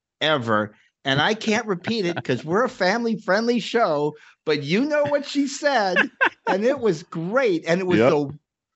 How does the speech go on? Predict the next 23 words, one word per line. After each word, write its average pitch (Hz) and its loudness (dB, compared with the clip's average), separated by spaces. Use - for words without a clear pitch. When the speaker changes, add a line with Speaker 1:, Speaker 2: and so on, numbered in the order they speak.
Speaker 1:
fitting 208 0
way 165 2
for 160 -6
her 143 -2
to 135 -4
end. 127 -4
But 151 -8
even 208 0
so, 190 -2
when 165 0
she - -4
was 175 0
on 160 0
the, 131 -2
on 147 -4
the 139 -2
bridge 147 -2
with 123 0
all 139 2
the 123 -4
s-, - -12
you 131 0
know, 101 -4